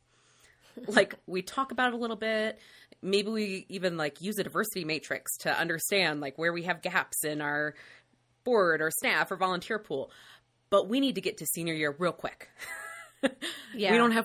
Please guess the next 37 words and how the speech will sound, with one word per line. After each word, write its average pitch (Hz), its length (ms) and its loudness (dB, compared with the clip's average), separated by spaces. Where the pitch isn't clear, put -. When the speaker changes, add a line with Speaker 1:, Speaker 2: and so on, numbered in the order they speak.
Speaker 1:
four 202 220 4
years 160 480 0
to 160 60 -8
be 160 100 -2
messing 151 260 -4
around 147 320 -2
with 139 100 -10
this 131 160 -8
shit. - 300 -8
Like, 165 180 2
it's - 220 0
so 180 180 4
great 160 280 -2
that 143 120 0
we're 147 80 -2
having 156 340 -2
these 151 140 -4
conversations. 151 840 -6
Um, 156 440 0
it's 175 180 0
awful 151 640 -2
why 143 420 -2
we've 143 200 -8
had 135 240 -4
this 143 180 -4
moment 180 380 -4
to 170 80 -12
catalyze 226 600 -2
that, 285 280 -2
but 165 260 2
let's 165 300 0
use 190 340 -4
this 185 160 -6
momentum, 147 400 -4
like 139 160 -6
you 147 80 -6
said. 156 400 2